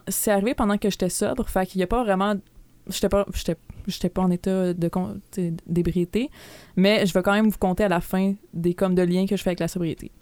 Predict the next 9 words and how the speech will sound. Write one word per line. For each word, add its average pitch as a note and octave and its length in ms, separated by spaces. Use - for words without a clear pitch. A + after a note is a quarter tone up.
Euh, G3 380
bon, E3+ 240
juste A#3 200
pour G#3 120
vous F#3+ 80
<laughs> G#3 60
mettre B3 180
en - 240
contexte, - 420